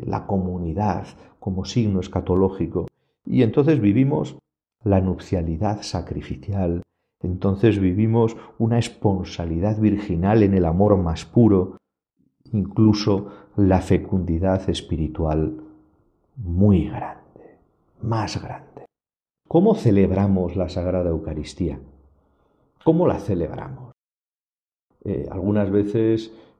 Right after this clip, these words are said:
eh, enjuiciamos la Eucaristía como si fuese una campaña publicitaria. "Esto no funciona, vaya predicación".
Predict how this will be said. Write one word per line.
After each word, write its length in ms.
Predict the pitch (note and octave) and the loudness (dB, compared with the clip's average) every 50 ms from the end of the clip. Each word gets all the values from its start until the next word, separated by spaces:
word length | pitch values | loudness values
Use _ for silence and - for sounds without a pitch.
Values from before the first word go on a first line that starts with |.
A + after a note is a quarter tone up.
| - - | -16 -10
eh, 560 | - F#2+ F#2 F#2 F2+ F2 E2+ F2 E2+ E2+ C#2 C#2 | -6 -4 -2 -2 0 0 -2 -2 -4 -4 -4 -4
enjuiciamos 680 | G#2+ G2 - - G#2 F#2+ - - G#2 G2+ G#2 A2 A2 | -6 -6 -4 -2 -2 -2 -2 -2 -2 -2 0 0 0
la 100 | G#2+ G#2 | 2 0
Eucaristía 680 | G#2 G2 G#2 G#2 F#2 F#2+ F#2+ F#2 - - A2 A2 A2+ | 0 0 0 -2 0 0 -2 -4 -2 -2 0 0 2
como 220 | G#2+ G#2 G2 F2+ E2 | 2 0 -2 -2 -4
si 120 | F2+ F2 | -4 -6
fuese 240 | E2+ G2 G2 G2+ A2+ | -4 -4 -4 -2 -2
una 200 | A2 G#2 G2 F#2 | -4 -4 -4 -4
campaña 480 | - E2 E2 E2 F2+ F2 F2 F2 E2 E2+ | -6 -6 -6 -6 -8 -8 -6 -6 -6 -4
publicitaria. 760 | F2+ E2+ D#2+ E2 E2 - - E2+ - - - - - - | -4 -2 -2 -2 -4 -4 -6 -8 -8 -10 -12 -12 -10 -10
"Esto 240 | C3+ - - - C#3 | -10 -8 -6 -4 -4
no 140 | B2+ G2+ G2+ | -2 -4 -6
funciona, 640 | - - F#2 D3+ - - - - - - - - A2 | -8 -10 -12 -12 -14 -16 -18 -20 -20 -18 -16 -14 -8
vaya 360 | A#2 B2+ B2 B2 B2+ B2 - | -6 -4 -2 -2 -2 -4 -4
predicación". 880 | - G2+ F#2+ F2+ D#2+ D2+ C#2+ - - - - - G#2+ D2+ C2+ C2+ C2+ - | -6 -4 -4 -4 -6 -6 -8 -10 -12 -12 -6 -6 -4 -4 -4 -8 -12 -16